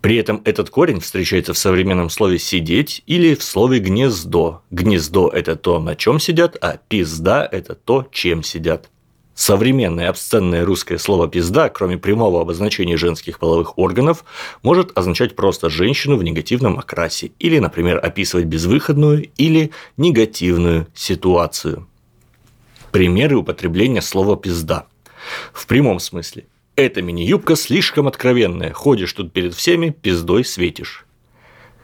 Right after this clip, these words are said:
Негативно по отношению к женщине. «Ты посмотри, какая пизда. Пообещала прийти, а теперь даже на звонки не отвечает».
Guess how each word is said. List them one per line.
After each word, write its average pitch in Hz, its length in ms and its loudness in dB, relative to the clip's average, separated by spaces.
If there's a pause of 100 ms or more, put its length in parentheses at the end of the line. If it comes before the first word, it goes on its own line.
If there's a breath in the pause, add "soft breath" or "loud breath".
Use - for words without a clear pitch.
(140)
Негативно 113 600 2
по 92 140 0
отношению 104 480 0
к - 20 0
женщине. 82 520 -4 (640)
«Ты 156 100 2
посмотри, 107 680 0
какая 101 440 0
пизда. 82 680 -2 (220)
Пообещала 85 580 -2
прийти, 87 500 -2
а 92 100 -4
теперь 113 320 -2
даже 92 280 2
на 82 120 2
звонки 82 580 -2
не 92 140 0
отвечает». 87 720 -6